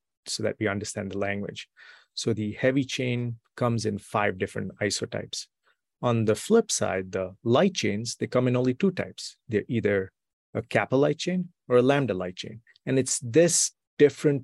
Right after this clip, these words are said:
permutation and combination of the heavy chain and light chain that gives you that type of immunoglobulin. So you can have an I G G kappa, an I G G lambda, an I G A kappa, and so forth. So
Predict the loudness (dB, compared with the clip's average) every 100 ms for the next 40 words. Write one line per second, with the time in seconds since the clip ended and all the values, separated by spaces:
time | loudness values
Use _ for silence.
0 | -2 2 2 2 0 2 0 0 -6 -8
1 | -6 -2 0 2 0 0 -2 -4 -6 -4
2 | -6 -2 0 0 -4 -4 -4 -2 -2 -2
3 | -4 -4 -4 -6 -2 -2 -2 -4 -2 -2
4 | -4 -8 _ -4 -2 0 -2 -2 -4 -6
5 | -6 -4 -2 -2 -6 -6 -4 -2 -2 -2
6 | -2 -6 -4 0 0 -2 -4 -6 -4 0
7 | 0 0 -4 -4 -12 _ _ -12 -10 -2
8 | -2 -2 -2 -2 -2 0 -2 -2 -2 -4
9 | -8 -12 -12 -2 0 0 0 0 0 0
10 | -2 -2 -6 -4 -6 -8 -10 -20 _ _
11 | _ _ -20 _ _ _ _ 0 6 8
12 | 6